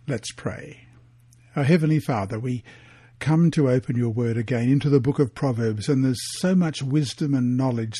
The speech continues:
there, and so much advice for daily living. And in reading it, we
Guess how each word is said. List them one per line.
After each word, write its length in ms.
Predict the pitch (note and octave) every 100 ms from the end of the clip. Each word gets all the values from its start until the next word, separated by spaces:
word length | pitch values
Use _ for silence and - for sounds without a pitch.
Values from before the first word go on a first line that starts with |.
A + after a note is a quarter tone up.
| -
there, 320 | A2 G#2 G#2+
and 160 | A2+ A#2+
so 180 | -
much 280 | F#3 F#3+ -
advice 520 | E3 B2+ D3 C#3 B2+ -
for 80 | D3+
daily 400 | A2+ C3+ B2 A#2
living. 540 | A2 G#2 G#2 G#2+ A#2+ - - - - - -
And 260 | D#3+ D3 C#3 - _ _ _
in 400 | - G3+ G#3 G#3 -
reading 440 | D#3 F3 G#3+ D#3 B2+
it, 160 | A#2+
we 340 | C3+ C#3 C3+